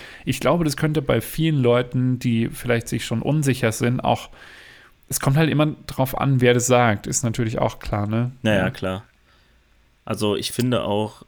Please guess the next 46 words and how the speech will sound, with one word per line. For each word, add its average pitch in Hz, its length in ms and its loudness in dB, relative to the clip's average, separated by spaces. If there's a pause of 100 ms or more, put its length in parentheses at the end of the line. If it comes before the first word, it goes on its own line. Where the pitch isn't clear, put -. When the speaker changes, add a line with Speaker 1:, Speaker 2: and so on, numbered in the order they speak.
Speaker 2:
ähm, 92 640 -6 (600)
das 98 160 -8
darf 120 200 0
natürlich 110 320 -4
nicht 110 200 -4
eine 95 240 -2
null 98 200 -4
acht - 140 -4
fünfzehn 113 320 -4
Person 110 380 -4
sein 107 200 0
oder 92 280 -2 (640)
ich 120 140 -6
würde 117 180 2
mich 120 180 0
da 101 180 0
auch 113 220 -2
mit 117 240 -2
einschließen, 107 540 -4
ich, - 180 -10 (280)
ich - 220 -10
gehöre 110 200 0
jetzt - 260 -4
auf 107 120 -4
so - 120 -4
eine 107 120 0
Stage 101 360 -4
noch 95 180 -6
nicht. 101 280 -4 (100)
Also 101 180 -4
ich, - 160 -8 (160)
ich, - 120 -12 (140)
ich - 180 -8
mach 110 200 2
zwar, 107 460 0 (440)
ähm, 95 320 2
ohne 107 200 0
irgendwie 95 240 -2
arrogant 92 320 -4
zu - 100 -8
sein, 98 420 -2
äh, 101 220 -6
schon 98 240 -4
einigermaßen 98 540 -2
gute 101 180 -6
Fotos, 113 520 -2